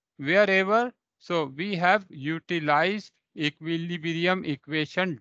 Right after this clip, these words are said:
directly, right? But in statically indeterminate structure, so in that case,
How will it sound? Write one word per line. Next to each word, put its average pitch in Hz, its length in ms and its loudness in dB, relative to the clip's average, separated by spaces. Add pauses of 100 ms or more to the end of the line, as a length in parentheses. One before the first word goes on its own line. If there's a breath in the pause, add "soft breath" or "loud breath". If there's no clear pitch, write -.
directly, 143 840 2 (600)
right? 190 240 -8 (600)
But 147 140 -2 (180)
in 175 400 -2
statically 185 1080 -2 (380)
indeterminate 175 1120 -2
structure, 196 640 -2 (1300)
so 196 340 -4
in 175 280 -4
that 165 340 2
case, 185 420 0